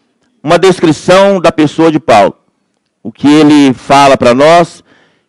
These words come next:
que ele considerou tudo como perda para ganhar a Cristo.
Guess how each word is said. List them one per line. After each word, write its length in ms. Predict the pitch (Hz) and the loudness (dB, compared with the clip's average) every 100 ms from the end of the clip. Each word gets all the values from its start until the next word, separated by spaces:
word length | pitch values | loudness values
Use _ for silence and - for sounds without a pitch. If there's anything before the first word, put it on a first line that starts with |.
| _ | _
que 80 | 151 | -2
ele 100 | 151 | -2
considerou 540 | 160 - 143 151 151 | -4 -4 -2 0 0
tudo 280 | - 170 160 | -2 -2 -2
como 220 | 160 160 | -2 -4
perda 640 | - 143 127 104 92 82 _ _ _ _ _ - | -2 0 0 0 -4 -4 _ _ _ _ _ -2
para 160 | 127 | 0
ganhar 300 | 127 123 123 | 0 0 0
a 60 | 120 | 0
Cristo. 500 | - 92 80 _ | -2 -4 -6 _